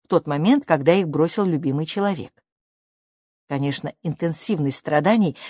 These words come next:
всегда индивидуальна. Наша реакция на разрыв будет зависеть от множества факторов, включая наше воспитание.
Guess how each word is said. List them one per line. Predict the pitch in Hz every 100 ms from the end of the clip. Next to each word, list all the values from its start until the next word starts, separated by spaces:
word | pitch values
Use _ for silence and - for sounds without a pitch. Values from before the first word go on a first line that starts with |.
| -
всегда | - 143 143 180 -
индивидуальна. | 180 180 208 240 208 117 101 - _ _ _ _ _ _ _ _ _ _
Наша | 156 214 269 - 160
реакция | 170 180 - 165 147
на | 143
разрыв | 143 143 262 277 175
будет | 233 208 143
зависеть | 156 247 - 240 -
от | 151
множества | 160 170 156 139 - 135
факторов, | - 240 - - - - _ _
включая | - 170 - 294 226
наше | 196 - 240
воспитание. | 247 - 277 156 117 104 -